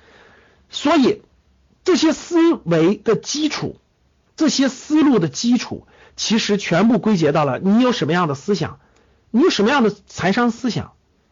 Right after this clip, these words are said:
不在自己思想上下功夫，只天天想着赚快钱、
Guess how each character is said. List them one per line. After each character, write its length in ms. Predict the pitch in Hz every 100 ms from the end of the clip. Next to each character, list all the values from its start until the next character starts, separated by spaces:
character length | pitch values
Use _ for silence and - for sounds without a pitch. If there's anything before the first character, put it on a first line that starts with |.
| _ _ _ _ _ _ _ _ -
不 80 |
在 200 | 247 349
自 100 | 247
己 100 | 320
思 220 | 208 - 302
想 160 | 202
上 100 | 208
下 200 | 202 202
功 200 | 180 233
夫， 180 | 196 160
只 180 | - 180
天 180 | - 190
天 140 | -
想 180 | 240 160
着 60 |
赚 220 | 196 262 214
快 200 | 254 196
钱、 220 | -